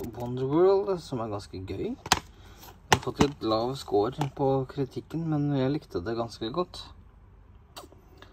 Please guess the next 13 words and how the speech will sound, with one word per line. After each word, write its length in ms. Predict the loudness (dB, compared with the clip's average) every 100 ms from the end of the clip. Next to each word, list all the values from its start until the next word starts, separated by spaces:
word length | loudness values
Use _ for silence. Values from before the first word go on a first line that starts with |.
| -20 -20
Så, 540 | -12 -4 -2 0 -2 -6 -14 -10
ja. 120 | -10 -12 -20 -20 -20 2 4 4 2 0 0 -6 -20 -20 -20 -20 -20 -20 -20 -16 -14
Ganske 240 | -12 -6
kult 240 | -4 -4
spill. 220 | -4 -10 -10 -20 -20 -20 -20 -20 -2 0 0 -4 -8 -12 -20 -20 -20 -20 -20 -20 -14
Og 80 | -8
så 200 | -4 -4
har 160 | -2 -2
jeg 520 | -2 -2 -2 -2 -4
fått 160 | -8 -6
tak 260 | -6 -4
i 80 | -2
Returnal, 1160 | 0 -2 -6 -8 -4 -2 0 2 2 0 -2